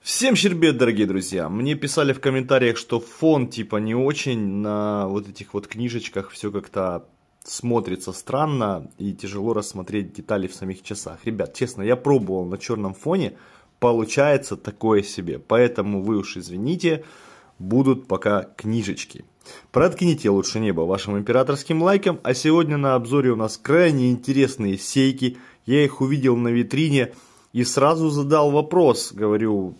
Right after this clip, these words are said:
«Слушай, Богдан, скажи мне, пожалуйста, это же не Сейка пятая и явно не Пресаж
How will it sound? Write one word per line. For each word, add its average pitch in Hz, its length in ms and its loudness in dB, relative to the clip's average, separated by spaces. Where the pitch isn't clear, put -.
«Слушай, 135 300 -4
Богдан, 110 360 0
скажи 123 340 -4
мне, 101 160 -2
пожалуйста, 101 720 -4
это 143 320 -2
же 135 140 -4
не 143 100 -4
Сейка 127 360 0
пятая 131 560 0
и 95 60 -4
явно 120 1000 2
не 120 180 2
Пресаж 123 680 0